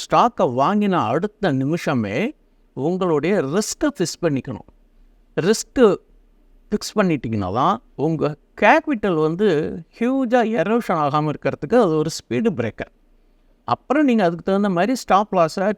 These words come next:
ட்ரெயிலிங் பண்ணிட்டோ அல்லது ஸ்டாப் லாஸை மாடிஃபை பண்ணிட்டோ உங்களுடைய டார்கெட் வரும்போது நீங்க உங்களுடைய ப்ராஃபிட்டை புக் பண்ணிக்கலாம். இன்ட்ராடே அப்படிங்கிறது கொஞ்சம் ரிஸ்கி ட்ரேடு தான்.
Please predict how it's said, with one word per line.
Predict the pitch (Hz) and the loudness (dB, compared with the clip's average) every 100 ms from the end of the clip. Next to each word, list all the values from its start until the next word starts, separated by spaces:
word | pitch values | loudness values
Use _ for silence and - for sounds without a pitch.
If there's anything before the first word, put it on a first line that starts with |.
| 185 | 0
ட்ரெயிலிங் | 196 208 175 - | 2 2 0 -2
பண்ணிட்டோ | 135 131 127 202 | -4 -4 0 4
அல்லது | 226 190 | 4 2
ஸ்டாப் | - 151 175 | 2 2 2
லாஸை | 151 - | -2 -2
மாடிஃபை | 131 139 - 160 135 | 0 0 -2 -6 -6
பண்ணிட்டோ | 117 113 113 | -4 -4 -2
உங்களுடைய | 226 320 214 175 165 151 170 - | 0 2 0 0 -2 -2 -6 0
டார்கெட் | 165 190 170 170 | 4 4 2 -2
வரும்போது | 143 127 117 117 113 247 302 | -2 -2 -2 -2 -2 0 2
நீங்க | 233 185 175 | 2 2 2
உங்களுடைய | 143 143 156 247 - | 0 -2 -2 -2 2
ப்ராஃபிட்டை | 151 185 175 143 | 4 4 0 -4
புக் | 120 120 - | -2 -6 -6
பண்ணிக்கலாம். | 104 101 107 - _ _ _ _ | -6 -4 -6 -8 _ _ _ _
இன்ட்ராடே | 110 175 - 208 190 175 165 | -2 -2 2 2 4 0 0
அப்படிங்கிறது | 143 120 110 143 123 123 143 | -2 -4 -2 -2 0 -2 -4
கொஞ்சம் | - 240 196 190 | -2 0 2 0
ரிஸ்கி | 269 - 240 185 | -2 -2 -2 0
ட்ரேடு | 143 120 | -2 0
தான். | 123 | -2